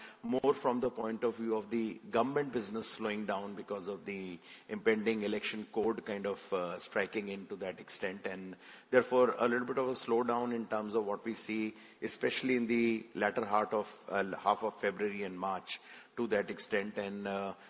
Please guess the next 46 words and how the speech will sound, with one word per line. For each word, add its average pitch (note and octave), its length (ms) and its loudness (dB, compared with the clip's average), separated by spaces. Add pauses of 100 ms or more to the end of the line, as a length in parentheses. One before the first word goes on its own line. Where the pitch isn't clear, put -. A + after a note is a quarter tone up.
we A#2+ 120 2
feel C3+ 280 2
that B2 300 6
possibly A2+ 480 0
this G#2 260 -2
is, G2+ 300 -2
uh, G2+ 240 0 (300)
some B2+ 240 2
postponement C3 840 0
of, A#2 160 2 (140)
uh, F#2 240 0 (200)
you G2+ 60 -4
know, G#2+ 160 -2
demand G#2 380 0
which G2 160 -8
is G2 100 -12
taking G#2 300 -4
place, G2 340 -4
which - 180 -10
would - 220 -12
kind G2+ 220 -2
of G2 120 -2 (440)
keep, - 400 -2
uh, G#2 180 8
come A2 320 2
lick-, - 260 -2
uh, G2 300 0
you G2+ 60 -4
know, G#2 260 -6
kicking A#2 320 -2
in G#2+ 160 0
live, G#2 460 2
uh, G2 220 4 (100)
in G2+ 340 -6
June A2+ 240 -4
and G2+ 100 -4
July G2 340 2
as F#2 200 0
we G2 80 -10
kind F#2 240 -6
of F#2 160 -8
go F#2+ 100 -4
forward F2 400 -6
to F#2 60 -8
that E2+ 220 -8
extent. E2 320 -12